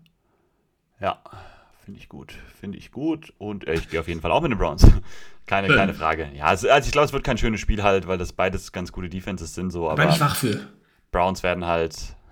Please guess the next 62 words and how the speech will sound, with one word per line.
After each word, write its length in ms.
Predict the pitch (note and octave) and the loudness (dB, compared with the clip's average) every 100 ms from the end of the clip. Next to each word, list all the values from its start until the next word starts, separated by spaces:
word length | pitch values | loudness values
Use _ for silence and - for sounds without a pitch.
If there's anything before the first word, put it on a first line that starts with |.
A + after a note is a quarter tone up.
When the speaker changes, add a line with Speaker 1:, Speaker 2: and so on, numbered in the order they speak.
| F2 - | -18 -8
Speaker 1:
ja, 260 | F2 E2 E2 - | -2 -2 -4 -8
das 160 | G2 - | -8 -4
glaub 180 | F#2 | -4
ich 60 | F2+ | -4
dir 100 | - | -8
nicht. 220 | F#2 G#2 - - - _ - | -6 -8 -10 -20 -20 _ -6
Browns 300 | F2 F2 - | -4 -2 -2
werden 160 | E2+ | 4
Speaker 2:
Bin 100 | D#3+ | 6
vorher 140 | F3 F#3+ | 6 6
Speaker 1:
halt, 60 | |
Speaker 2:
auf 20 | G3+ | 6
dem 20 | |
Speaker 1:
ähm, 60 | G3+ | 6
Speaker 2:
Geburtstag. 480 | A#3 A3+ - - - | 6 4 2 0 2
Vielleicht 200 | A#2+ C3+ | 0 2
bin 80 | C3 | 0
ich 60 | |
wirklich 280 | C3 G#2+ F2+ | -2 -4 -8
wach. 160 | F2+ - _ | -12 -14 _
Speaker 1:
Uh, 380 | F2 G#2 C#2+ C2+ - - - D2 | -12 -10 -12 -16 -20 -20 -18 -10
ja, 160 | D2 | -8
es 160 | D2 - | -6 -8
wird, 100 | D#2 | -8
glaub 160 | D2 | -8
ich, 140 | C#2+ - | -8 -14
echt 140 | - | -18
nicht 120 | - - | -18 -16
schön. 100 | - - | -18 0
Naja, 360 | G#2 A#2+ E2+ - - - - | 6 6 6 -2 -20 -20 -4
gut. 320 | F#3+ - - - | 0 0 -2 -2
Nächstes 320 | C3 F3 D#3+ | 0 0 -2
Spiel 320 | F3+ F3+ E3+ | 2 2 4
haben 360 | - A#2 D3 C#3 | 6 6 6 0
wir 140 | C3+ | -4
hier 340 | A2+ A#2+ A#2+ A2+ | -2 0 0 -2
die 340 | G#2+ A2 A2 | -6 -6 -4
Bills 400 | F2 C3 D#3 - | 0 0 0 -4
zu 100 | G2+ | 0
Hause 220 | G2 F#2 | 0 -2
gegen 120 | F#2 | -6
die 80 | F2+ | -2
Patriots. 480 | F#2+ F#2+ - E2 - | 0 0 -2 -6 -6
Neun 160 | F2 F2+ | -8 -8
und 60 | |
sechs 240 | F2 F2 - | -8 -10 -12
gegen 220 | D#2+ D#2 | -14 -14
vier 260 | D#2 D#2+ - | -12 -14 -8
und 120 | D2+ | -4
elf. 320 | D#2 A#2 - - | -4 -4 -8 -10
Eben 220 | E2 D#2+ | -8 -8
angesprochen, 460 | D#2 F2+ - E2 | -8 -8 -8 -8
die 80 | D#2+ | -6
Patriots, 460 | D2+ F2 - A#2 - | -6 -6 -6 -10 -6
ne? 200 | A2 B2+ | -6 0
Haben 200 | F2+ - | 0 2
gewonnen 400 | D3+ D3+ A3+ G2+ | 4 4 4 0
gegen 240 | G2+ A#2 | -4 -4
die 80 | A#2 | -4
Broncos. 480 | G2 B2+ C#3+ F#2+ A#2 | -2 -2 -2 -4 -4
Das 120 | E2+ | -4
war 260 | F#2+ G2+ | 0 0